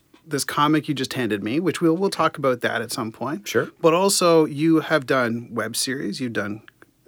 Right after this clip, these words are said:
Speaker 1: animation work, you've done, like, interactive work, you've done installation work. And one of the things that you, you would,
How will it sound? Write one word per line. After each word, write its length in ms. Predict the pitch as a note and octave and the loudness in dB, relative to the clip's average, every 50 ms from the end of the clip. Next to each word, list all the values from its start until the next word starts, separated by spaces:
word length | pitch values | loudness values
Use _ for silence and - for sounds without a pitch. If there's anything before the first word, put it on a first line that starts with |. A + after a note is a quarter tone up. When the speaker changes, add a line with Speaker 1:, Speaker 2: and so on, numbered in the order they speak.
| - - - | -18 -12 -6
Speaker 1:
animation 680 | C#3 B2+ A#2+ A2+ G2+ A2 B2+ - - D#3+ D#3+ E3+ D#3+ | -4 -2 -2 -2 -4 -4 -4 -4 -2 -2 -2 -2 -2
work, 360 | E3 F3 F#3 G3+ G3 - - | -2 -2 -2 -4 -6 -8 -6
you've 200 | B2+ B2 G#2 - | -6 -6 -4 -4
done, 500 | - A2 G#2+ G#2+ G#2+ G#2+ A2+ A2 A#2 A#2+ - _ _ _ _ _ _ _ _ _ _ _ _ - | -6 -6 -4 -6 -8 -10 -12 -12 -14 -16 -18 _ _ _ _ _ _ _ _ _ _ _ _ -14
like, 240 | - A#2+ A2 G#2+ G2+ _ _ _ _ _ _ _ _ _ _ _ _ _ - | -10 -8 -8 -8 -8 _ _ _ _ _ _ _ _ _ _ _ _ _ -8
interactive 640 | C#3+ C3+ C3+ C3 A2+ A#2+ C#3+ D3 - F3 E3 D#3+ D#3 | -8 -6 -4 -2 0 0 0 0 0 0 0 0 0
work, 500 | D#3+ D#3+ E3 E3 E3+ E3+ E3 E3 - B2+ | 0 0 2 2 2 0 -2 -4 -6 -8
you've 120 | A#2 A2 | -8 -6
done 500 | A2+ A2 G#2+ G#2+ A2 A2 A2 A#2 A#2+ B2 _ - - _ _ _ _ - | -6 -6 -6 -6 -6 -8 -8 -10 -10 -12 _ -20 -20 _ _ _ _ -8
installation 720 | - D3+ C#3 - - G3 F3 - E3+ - - E3 E3 D#3+ D#3 | -6 -4 -4 -4 -4 -2 0 0 2 2 2 2 0 0 2
work. 380 | D#3+ E3 D#3+ D#3+ D#3+ E3 D#3+ _ - - - - - - - - - - - - - - - _ _ _ - | 2 2 4 4 2 2 0 _ -16 -20 -20 -20 -20 -20 -20 -20 -20 -20 -20 -20 -20 -20 -20 _ _ _ -2
And 180 | E3+ D#3 D#3+ | 0 2 2
one 100 | E3+ F#3+ | 2 2
of 60 | G#3 | 4
the 80 | G#3+ G#3 | 2 2
things 220 | G#3 G#3 G3 E3+ | 2 2 2 2
that 80 | D#3+ D#3 | 2 2
you, 220 | D3+ D3 C#3+ C#3 - | 0 0 0 -2 -4
you 160 | - C3 C3+ | -6 -6 -4
would, 160 | C3 C3 C3 | -4 -4 -6